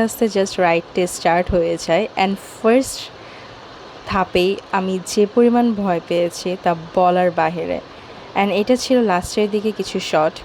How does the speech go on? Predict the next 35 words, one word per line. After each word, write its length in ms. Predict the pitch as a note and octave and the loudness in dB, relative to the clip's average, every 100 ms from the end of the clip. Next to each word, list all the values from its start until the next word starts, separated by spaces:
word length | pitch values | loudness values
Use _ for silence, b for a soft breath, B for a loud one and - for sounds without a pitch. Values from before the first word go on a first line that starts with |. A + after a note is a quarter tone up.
| - | 0
কারণ 260 | E3+ E3+ E3+ B B - | 2 2 -2 B B -4
মাঝখানে 460 | F#3+ F#3+ - A3+ A3 G3+ | 0 0 -2 -2 -2 -2
আমি 120 | F#3 F#3 | -2 -2
আর 60 | F3+ | -2
ভিডিও 240 | F#3 F3 F3+ | -2 -2 -2
ক্লিপ 180 | - F#3 - | -2 -4 -4
নিতে 200 | F3+ G#3 - | -8 -4 0
পারিনি, 360 | F#3 F#3 F#3 G#3 - | 2 0 -2 -6 -4
সেই 180 | F#3 F3 | -4 -2
সাহস 320 | F3 E3+ F#3+ - - F3+ | -4 -4 -4 -6 -6 -4
আমার 180 | F3 F3+ E3+ | 0 2 0
আর 60 | F3+ | 0
হয়নি। 380 | F3 D#3 D#3+ E3 G#3+ - - - _ B - A3+ | 0 -2 -4 -8 -10 -14 -20 -20 _ B -6 -2
যেহেতু 340 | A3+ A3+ A#3+ C4 A#3+ | 2 4 4 4 4
আমার 200 | G3 G3 F#3 F#3 | 2 0 2 0
এক 80 | F#3 - | 0 -4
হাতে 320 | G3 F3 - F#3+ - | -4 -2 -4 -4 -2
ফোন 200 | F#3 F#3 G3+ | -2 0 -2
ছিল, 220 | - E3 D3+ G#3 B B - | -2 0 0 -2 B B -2
আমি 140 | F#3 F#3+ | -2 0
ফোনটাও 420 | - A3+ A#3 A#3+ B3 | 2 2 4 4 2
হ্যান্ডেল 300 | A#3 F3 F3 E3+ | 2 2 0 0
করতে 220 | E3+ E3 E3+ | -4 -2 -2
পারছিলাম 560 | E3+ D#3+ - - E3+ D#3+ E3+ | 0 0 0 0 2 2 0
না, 60 | F3 G#3+ - | 0 0 -2
আমার 180 | G3 G3+ F#3+ | -2 0 0
নৌকার 300 | F#3+ - A3 G3 | 0 0 0 2
হ্যান্ডেলও 440 | F#3 G3+ A3+ B3 B3+ | 0 0 2 2 2
হ্যান্ডেল 280 | F#3 F3 E3+ E3+ | 2 0 0 -4
করতে 220 | D#3+ E3+ | -4 -2
পারছিলাম 460 | D#3+ D#3+ - F3 E3+ E3+ | 0 0 -2 -4 -4 -4
না, 60 | E3 | -2
মানে 120 | G3 - | -4 0
কিছুই 340 | B3+ - - C#4 | 0 0 2 2
ব্যালেন্স 260 | F#3+ D#3+ | 2 2